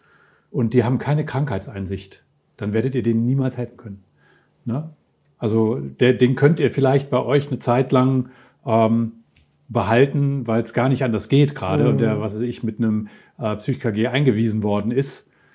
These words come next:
Speaker 1: aber der wird keine suffiziente Therapie
Speaker 2: Ich,
Speaker 1: bekommen,
Speaker 2: ich,
Speaker 1: ne?
Speaker 2: ich wü-, ja, aber ich, ich wü-, ich würde so einen, so einen Zwischenschritt noch einfügen, dass ich, dass es ja diejenigen gibt,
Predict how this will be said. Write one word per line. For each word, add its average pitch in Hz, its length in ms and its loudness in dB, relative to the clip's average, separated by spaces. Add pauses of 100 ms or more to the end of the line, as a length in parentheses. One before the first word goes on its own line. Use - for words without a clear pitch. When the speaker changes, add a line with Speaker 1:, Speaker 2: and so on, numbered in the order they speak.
(200)
Speaker 1:
aber 113 680 -2
der 139 540 -6
wird 143 180 2
keine 135 300 2
suffiziente 127 500 -2
Therapie 127 340 -6
Speaker 2:
Ich, 113 100 -4
Speaker 1:
bekommen, 277 140 -2
Speaker 2:
ich, 95 180 -6
Speaker 1:
ne? - 400 -16
Speaker 2:
ich 180 200 -4
wü-, 247 120 -4 (360)
ja, 190 480 4 (380)
aber 185 300 4
ich, - 260 -2
ich - 160 -14
wü-, 202 160 2
ich 208 200 -2
würde 208 160 4
so 190 140 4
einen, 185 160 2
so 170 60 0
einen 156 80 -2
Zwischenschritt 202 580 -2
noch 160 180 -2
einfügen, 180 540 -2
dass 160 180 -2
ich, 170 220 -6 (560)
dass 156 240 -4
es 160 140 -10
ja 165 100 0
diejenigen 175 1500 -2
gibt, - 500 -6